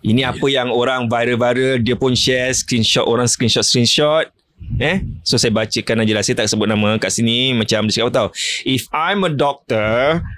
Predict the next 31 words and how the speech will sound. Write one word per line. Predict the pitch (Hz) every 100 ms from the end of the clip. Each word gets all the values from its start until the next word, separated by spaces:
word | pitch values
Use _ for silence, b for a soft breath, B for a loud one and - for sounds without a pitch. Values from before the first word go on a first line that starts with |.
| B
I | 123 139
will | 135 131
never | 127 147 208 240 214 175 131
marry | 127 127 123 131
a | 113
girl." | 110 87 117 104 101 117 143 180 190 _ _ _ _ -
Eh, | 113 110
eh, | 107
cakap | 101 110
Melayu, | 107
cakap | - 107
Melayu, | -
cakap | 113
macam | 95 117
ni. | 104
Dia | 104
je | 110
makcik-makcik | 107 98 107 -
faham, | 104 107
eh. | 135 B B B
"Kalau | - 131 156 185
saya | 180 165 156 160 156
seorang | 151 139 147 139 127
doktor, | 131 - 135 127 131 143 160 165
saya | - 123 127 143 151 160 170 180
tak | - 139 -
akan | - 156 175 - 233 247 214 147 113
kahwin | - 127 131 135 156 175
dengan | 151 131 135 131
seorang | 135 - 127 - 127 131 131 127 123
perempuan | - 123 120 - 123 120 135 160 185 208